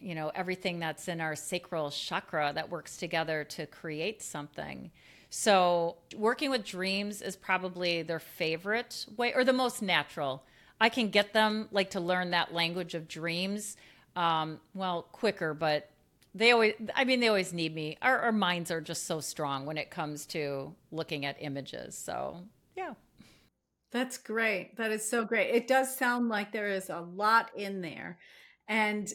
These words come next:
Speaker 2: uh, I wonder, uh, do you go into great depth on this topic in your book?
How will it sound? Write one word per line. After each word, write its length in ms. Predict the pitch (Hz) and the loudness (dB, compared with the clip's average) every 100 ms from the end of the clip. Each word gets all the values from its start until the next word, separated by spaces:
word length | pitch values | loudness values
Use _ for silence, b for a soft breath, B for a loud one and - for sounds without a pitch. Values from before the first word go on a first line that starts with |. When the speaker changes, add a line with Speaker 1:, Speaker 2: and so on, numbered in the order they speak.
| - | 0
Speaker 2:
uh, 360 | 208 196 190 185 - | 4 6 4 4 4
I 160 | 220 | 4
wonder, 680 | 214 240 247 240 226 208 185 - | 4 2 2 4 4 4 2 2
uh, 160 | 196 202 | 0 0
do 100 | 226 | 2
you 120 | 233 | 2
go 300 | 196 240 233 | 4 4 4
into 680 | 233 233 - 247 226 208 - 208 | 4 2 0 -4 -4 -6 -8 -6
great 360 | 190 226 202 196 | 0 0 0 0
depth 460 | 214 196 - - - 233 | 0 0 -6 -16 -12 -8
on 280 | 220 208 | -4 -2
this 200 | 202 196 | -2 -4
topic 760 | - 214 202 196 202 190 - - | -6 -2 -2 -2 -2 -2 -6 -12
in 220 | - 202 202 | -6 -4 -2
your 140 | 202 | -4
book? 440 | 190 220 359 - | -2 -2 -2 -4